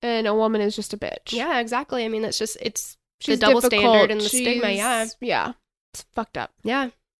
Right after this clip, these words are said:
Speaker 1: Other cases of violence against women, women are set on fire after they're attacked, or in one case, a woman was on her way to testify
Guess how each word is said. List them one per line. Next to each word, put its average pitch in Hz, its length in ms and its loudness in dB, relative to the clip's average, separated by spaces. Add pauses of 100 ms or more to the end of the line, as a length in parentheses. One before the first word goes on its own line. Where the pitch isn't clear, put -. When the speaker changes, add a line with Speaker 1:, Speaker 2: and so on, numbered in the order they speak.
(220)
Speaker 1:
Other 330 220 6
cases 294 380 2
of 262 100 6
violence 254 380 6
against 254 360 4
women, 233 360 6
women 262 220 8
are 247 80 8
set 247 300 4
on 226 140 4
fire 262 680 6
after 254 300 2
they're 240 160 4
attacked, 247 580 2
or 233 140 2
in 226 180 2
one 294 240 6
case, 233 480 4
a 240 60 4
woman 269 400 8
was 247 220 6
on 302 200 8
her 370 160 6
way 330 200 4
to 269 100 -4
testify 262 640 0